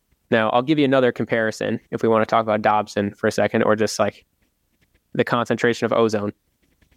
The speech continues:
If you took all the air in a column from ground to space and squeezed it at standard temperature and pressure, that column of air would still be about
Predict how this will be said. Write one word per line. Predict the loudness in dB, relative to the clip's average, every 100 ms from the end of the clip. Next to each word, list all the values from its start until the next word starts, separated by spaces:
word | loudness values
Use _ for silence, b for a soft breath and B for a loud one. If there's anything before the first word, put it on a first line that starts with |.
| _ -14
If | -4
you | 0
took | 0 -2 0
all | 2 2 2
the | 0 0
air | 0 0 -2 -2
in | -2
a | -2
column | -2 0 0 0 -2
from | -4 -4
ground | -2 0 2 2 0 -2
to | -4
space | -4 -2 -2 -2 -8 -18 _ _ _ -4
and | -4
squeezed | -4 -4 0 2 2 0 0
it | -2 -2 _ -6
at | -4
standard | 0 0 0
temperature | -2 -4 -2 -2
and | 0
pressure, | -2 -2 -6 -8 _ _ _ _ -2
that | -2 -2
column | -2 0 2 2
of | 2
air | 2 0 -2 -8 _ _
would | -2 0
still | -6 0 2 2 2
be | 2 2 2
about | 2 0